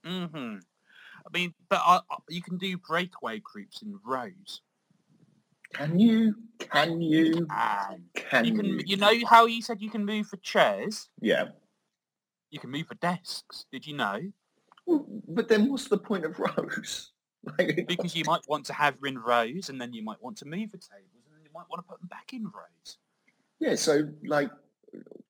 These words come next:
Speaker 2: you, you've lost me here. So our defining thing about rows being better is that you can break the rows.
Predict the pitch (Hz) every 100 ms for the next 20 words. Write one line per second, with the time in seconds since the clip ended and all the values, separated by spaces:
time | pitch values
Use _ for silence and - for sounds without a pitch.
0 | - 110 151 151 - 156 151 160 156 110
1 | 90 78 - 113 123 127 - - 151 156
2 | 147 131 107 90 85 92 101 98 - 98
3 | 87 87 - 76 80 - 95 98 92 -
4 | 90 87 _ 98 87 - 87 87 87 73
5 | _ - -